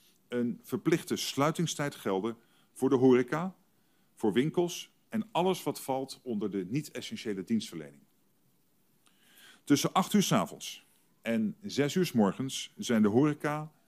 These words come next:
en de supermarkten en andere levensmiddelenwinkels, de zogenaamde essentiële detailhandel, gesloten. Tussen acht uur 's avonds en zes uur 's morgens.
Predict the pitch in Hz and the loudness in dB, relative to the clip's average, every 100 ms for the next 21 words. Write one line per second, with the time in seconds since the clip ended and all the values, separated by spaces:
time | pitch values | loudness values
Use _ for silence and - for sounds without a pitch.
0 | _ _ _ _ _ - 151 156 185 160 | _ _ _ _ _ 0 2 4 4 4
1 | 139 139 131 143 117 110 147 156 135 135 | 2 0 0 0 2 2 2 0 2 2
2 | 127 - 123 120 120 123 120 135 - 92 | 0 -2 0 0 0 0 -2 -4 -6 0
3 | 117 104 104 95 92 - _ _ _ 147 | 2 2 0 0 -2 -6 _ _ _ -2
4 | 139 123 110 143 120 87 92 - 131 127 | -2 0 0 2 2 0 -2 -2 -4 -2
5 | 113 104 101 98 _ _ - - 120 - | -2 -2 -2 -4 _ _ -12 -2 0 0
6 | - _ _ _ _ _ _ 85 - - | -6 _ _ _ _ _ _ -12 -10 -8
7 | 135 127 - 107 101 104 - - _ _ | -6 -6 -6 -6 -6 -10 -16 -20 _ _
8 | _ _ - 90 98 120 - 73 - - | _ _ -12 -4 -4 -4 -8 -14 -16 -20
9 | - | -20